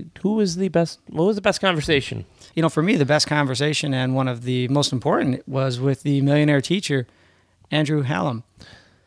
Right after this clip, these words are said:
Speaker 2: He is a guy who is in my field. He's a teacher. He has
Speaker 1: Was.
Speaker 2: retired.
Speaker 1: Yeah.
Speaker 2: <laughs> Yeah.
Speaker 1: <laughs>
Speaker 2: Has retired. And he has done it in such a way where he and his wife can travel the world seasonally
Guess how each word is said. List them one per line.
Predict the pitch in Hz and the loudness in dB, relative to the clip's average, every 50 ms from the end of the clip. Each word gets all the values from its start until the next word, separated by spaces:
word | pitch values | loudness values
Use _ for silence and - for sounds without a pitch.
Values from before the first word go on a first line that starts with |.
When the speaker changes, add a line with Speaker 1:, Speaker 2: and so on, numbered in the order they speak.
| _ _ _ _ _ _ _ _ | _ _ _ _ _ _ _ _
Speaker 2:
He | - - 180 196 214 208 196 202 - - | -2 0 2 2 2 2 0 -2 -2 -2
is | 175 160 160 156 151 135 - | 0 2 2 2 2 0 -2
a | - 135 | -4 -2
guy | 139 175 196 196 180 156 143 - | 0 2 4 4 4 2 2 0
who | - 131 - 156 151 147 139 143 143 - | -4 -4 -4 -2 -2 0 0 -2 -4 -4
is | - 143 139 139 139 131 120 - - - - - - - _ _ - | -4 -4 -2 -2 -4 -2 0 0 0 0 0 -4 -10 -20 _ _ -2
in | 151 147 | 0 2
my | 165 175 | 2 2
field. | 170 - 156 139 131 147 165 - - _ _ | 2 2 2 2 2 0 -2 -6 -14 _ _
He's | - 143 127 | -6 -4 -4
a | 143 | -4
teacher. | 135 - 147 131 - - 135 143 160 - _ | -4 -2 -2 -2 -2 -2 -4 -4 -6 -10 _
He | - - 143 139 135 131 131 - | -4 -2 0 0 0 0 -2 -4
has | - 139 113 135 131 127 123 123 120 | -6 -6 -4 -2 -2 -2 -4 -4 -2
Speaker 1:
Was. | 107 95 104 110 | 0 2 2 4
Speaker 2:
retired. | 117 170 196 214 151 127 127 143 147 135 - | 4 4 4 4 2 2 0 -2 -4 -8 -4
Speaker 1:
Yeah. | - 110 110 117 127 - - 539 554 | 0 2 2 2 2 0 -2 -8 -10
Speaker 2:
<laughs> | - - - | -6 -2 0
Yeah. | 202 202 220 175 143 123 - 143 127 156 123 - - | 2 4 4 4 2 2 0 -2 -2 -4 -4 -6 -12
Speaker 1:
<laughs> | _ _ | _ _
Speaker 2:
Has | - - 160 139 | 0 0 0 2
retired. | 147 151 - - 160 165 180 175 156 143 139 - - - - - - - - _ _ | 0 -2 0 0 0 2 2 2 0 -2 -4 -10 -16 -20 -20 -20 -20 -20 -20 _ _
And | - 139 143 143 139 143 139 139 131 | -2 0 2 2 2 2 0 0 -2
he | - - - 151 147 143 139 | -2 -4 -2 0 0 0 0
has | 120 131 139 135 127 127 120 - | -2 -2 -2 0 0 0 -2 -2
done | - 147 151 165 175 | 0 0 2 2 2
it | 185 - | 0 -2
in | - 151 147 139 | -2 -2 -2 -2
such | 131 - 147 139 - | 0 0 -2 0 0
a | 143 | 0
way | 135 151 180 190 175 | 0 2 2 2 2
where | 143 127 | 2 0
he | 113 135 147 | 0 0 0
and | 143 139 | 2 0
his | 135 117 113 | 0 0 2
wife | 139 151 165 160 - | 2 2 2 0 -2
can | - 143 131 120 | -4 -4 -4 -4
travel | - - 147 143 143 143 147 | -2 0 2 2 2 0 -2
the | 131 135 | -2 -2
world | 123 123 131 135 147 160 160 | -2 0 0 0 0 0 0
seasonally | - - - - 170 214 220 214 160 127 117 120 127 135 160 | 2 2 2 2 2 0 0 0 0 0 0 0 0 -2 -2